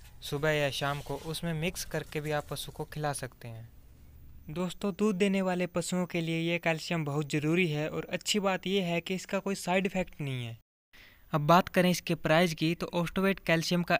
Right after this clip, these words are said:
एमआरपी है पाँच लीटर का आठ सौ रुपये, लेकिन लगभग आपको छः सौ पचास रुपये में ये मिल जाएगी। विमरल तीन सौ एम एल है, जो कि एमआरपी है चार सौ तीस रुपये,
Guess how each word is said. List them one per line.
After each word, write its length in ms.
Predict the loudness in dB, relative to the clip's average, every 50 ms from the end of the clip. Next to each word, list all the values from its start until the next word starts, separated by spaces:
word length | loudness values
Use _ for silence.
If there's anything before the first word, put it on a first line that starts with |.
| 2 2
एमआरपी 540 | 2 4 4 4 4 4 2 2 2 2 2
है 140 | 4 2 0 0 2
पाँच 280 | 4 6 6 4 4 2
लीटर 320 | 2 2 0 0 0 -2 0
का 140 | 2 0
आठ 300 | 2 4 4 4 4 4
सौ 160 | 2 2 2 2
रुपये, 320 | 2 0 -2 -6 -8 -8 -10 -14 -20 -20 -20 -20 -20 -12 -2 0
लेकिन 220 | 0 2 4 4
लगभग 400 | 4 4 4 4 2 2 2 2 2
आपको 420 | 0 0 0 -6 -2 0 0 0 2
छः 180 | 0 0 0 2
सौ 140 | 2 0
पचास 400 | 0 -2 2 4 4 4 6 4
रुपये 220 | 0 0 0 2 2
में 120 | 2 2
ये 120 | 2 2 4
मिल 240 | 4 4 4 4 4
जाएगी। 440 | 2 2 2 2 0 -4 -6 -6 -8 -12 -20 -20 -20 -20 -20 -20 -20 -20 -20 -20 -12 -2 2
विमरल 500 | 4 6 6 6 6 6 6 6 6 4
तीन 220 | 4 2 2 4 4
सौ 140 | 4 4 6
एम 280 | 6 6 6 4 4 4
एल 140 | 4 4
है, 180 | 4 4 4 2
जो 220 | 2 2 0 0 0
कि 180 | 0 -2 -2 2 4
एमआरपी 520 | 4 4 6 6 6 6 4 4 2 2
है 120 | 2 2 0
चार 220 | 2 2 2 2 2
सौ 180 | 2 0 -2 -2
तीस 260 | 2 0 0 2 2 0
रुपये, 340 | -2 0 0 -2 -4 -4